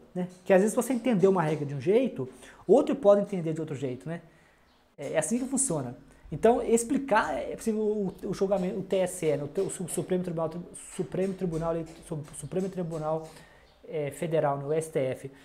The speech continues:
Você vê que um ju-, um juiz do S T F gasta, às vezes, quatro até dias explicando a decisão deles.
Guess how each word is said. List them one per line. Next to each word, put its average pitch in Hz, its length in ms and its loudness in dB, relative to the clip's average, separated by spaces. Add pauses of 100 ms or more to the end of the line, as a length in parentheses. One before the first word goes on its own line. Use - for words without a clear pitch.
(140)
Você 202 140 4
vê 240 80 8
que 240 120 -2
um 226 220 2
ju-, 226 140 0
um 190 120 2
juiz 233 300 2
do 247 60 2
S 208 120 0
T 170 60 -2
F 226 300 0
gasta, 214 340 0
às 214 60 -2
vezes, 196 120 -8
quatro 226 440 2
até - 140 0
dias 190 300 2
explicando 170 360 -6
a 156 40 -6
decisão 151 360 -4
deles. 123 420 -8